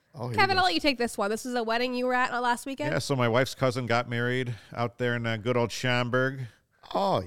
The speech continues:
Speaker 1: yeah,
Speaker 3: And, uh,
Speaker 1: mid-suburban league.
Speaker 3: it was actually a post-pandemic wedding. They've been married, I think, I, th-, I actually think this was held on the one-year anniversary of them actually getting legally married. And they wanted something casual, so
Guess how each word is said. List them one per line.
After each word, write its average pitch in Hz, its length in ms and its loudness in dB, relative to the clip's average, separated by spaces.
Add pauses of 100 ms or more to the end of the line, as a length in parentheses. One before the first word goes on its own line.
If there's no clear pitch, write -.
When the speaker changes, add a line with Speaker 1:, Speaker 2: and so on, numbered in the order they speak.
Speaker 1:
yeah, 104 180 -8
Speaker 3:
And, 107 300 0
uh, 107 60 4
Speaker 1:
mid-suburban 113 320 -2
league. 92 80 -8
Speaker 3:
it - 40 0
was 151 160 4
actually 170 300 6
a 139 60 6
post-pandemic 117 760 2
wedding. 101 340 2
They've 101 180 -2
been 95 340 -4
married, 95 320 -2
I 87 80 -4
think, - 440 -10 (260)
I, 139 120 0
th-, 185 180 -2
I - 80 4
actually 147 220 0
think 135 160 -6
this 117 100 -2
was 98 120 -6
held 110 240 0
on 92 100 0
the 90 80 -6
one-year 95 340 -4
anniversary 92 480 -6
of 82 60 -6
them 87 180 -6
actually 87 280 -10
getting 85 340 -10
legally 98 400 -6
married. 90 480 -8 (560)
And 87 340 -6
they 104 100 0
wanted 98 260 0
something 113 260 -6
casual, 127 560 -2
so 104 640 -2